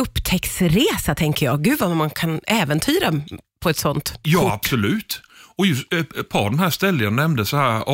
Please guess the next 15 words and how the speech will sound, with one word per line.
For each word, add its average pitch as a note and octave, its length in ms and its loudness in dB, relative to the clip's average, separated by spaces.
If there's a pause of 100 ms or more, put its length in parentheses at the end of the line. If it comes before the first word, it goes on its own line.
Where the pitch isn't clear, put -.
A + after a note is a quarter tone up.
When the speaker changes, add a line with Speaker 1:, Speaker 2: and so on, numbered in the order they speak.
(140)
Speaker 2:
Arholma, G2 580 2
där A#2 140 0
finns A#2 360 0
ju G#2 240 2 (680)
eh, - 560 -6
artilleripjäser C3 1120 2
för, A2+ 100 -4 (640)
eh, C3+ 80 2
en B2 120 4
som B2 180 2
råkar A#2+ 220 2
vara A#2 140 4
militärhistoriskt A#2+ 840 4
intresserad. A#2 580 4
Speaker 1:
Ja, D4 120 4